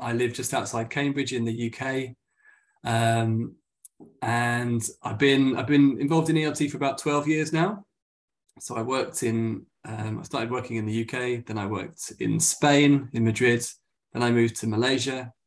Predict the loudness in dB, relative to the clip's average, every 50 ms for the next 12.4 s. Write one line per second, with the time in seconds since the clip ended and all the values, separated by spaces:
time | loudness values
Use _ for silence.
0 | _ -12 -10 -6 -4 -4 -4 -4 -2 0 2 2 2 2 0 -4 -6 -8 -8 -8
1 | -6 -2 0 2 2 2 2 0 -2 -2 0 2 2 2 2 0 0 -4 -6 -12
2 | _ _ _ _ _ _ _ _ _ _ _ _ -8 -4 -2 -2 -2 -2 -4 -8
3 | _ _ _ -4 0 2 4 4 6 6 4 4 2 2 0 0 0 -2 -4 -4
4 | -2 -2 -2 0 0 -2 -2 -4 -6 -6 -6 -4 -4 -4 -6 -10 -14 _ _ _
5 | -8 -4 -2 0 2 2 2 0 0 0 0 -2 -2 -4 -8 -10 -6 -4 -4 -2
6 | -2 -4 -4 -4 -4 -2 -2 -2 -2 -2 -2 -2 -2 -2 -2 -4 -8 -8 _ _
7 | _ -20 -20 -20 -20 -20 -20 -20 -20 -20 -20 _ _ _ 0 2 4 4 6 6
8 | 6 4 2 0 -2 -10 _ _ -6 -6 -6 _ _ _ _ 2 2 4 4 4
9 | 2 2 4 4 4 6 6 4 4 6 6 6 6 4 0 -2 -6 _ -8 -6
10 | -4 -4 -2 0 2 2 2 2 2 2 0 -2 -2 -4 -4 -4 -6 -8 -12 _
11 | _ -10 -6 -4 -2 -2 -2 -2 -2 0 2 4 4 4 4 2 2 2 0 0
12 | 0 2 2 2 2 0 -4 -8